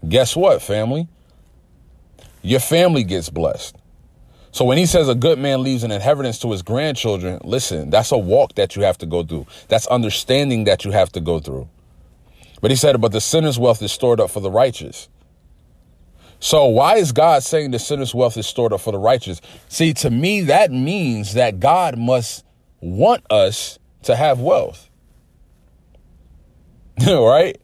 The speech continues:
If God didn't, if God didn't want us to have wealth, he wouldn't have the sinner's wealth stored up for us. See, God, God, God is very serious about his children. See, the Bible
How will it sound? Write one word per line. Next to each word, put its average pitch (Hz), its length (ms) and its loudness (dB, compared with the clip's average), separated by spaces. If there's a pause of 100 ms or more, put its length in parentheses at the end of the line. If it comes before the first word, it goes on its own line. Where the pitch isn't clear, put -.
(360)
If 117 120 -4
God 185 360 4
didn't, 180 340 -2 (200)
if 120 80 -6
God 202 260 4
didn't 175 280 -2
want 175 140 2
us 160 120 -4
to 151 80 0
have 143 240 0
wealth, 120 560 0 (1300)
he - 160 -6
wouldn't 139 300 0
have 110 680 0 (260)
the 107 120 -4
sinner's 139 400 -2
wealth 110 220 2
stored 185 340 0
up 98 140 0
for 73 240 -6
us. - 220 -16 (1040)
See, 170 200 -2
God, 147 400 2 (160)
God, 131 400 2 (100)
God 185 220 4
is 143 120 -2
very 156 240 2
serious 151 400 -4
about 110 240 2
his 92 120 -8
children. 104 520 -6 (1160)
See, 147 340 0
the 101 140 0
Bible 131 540 0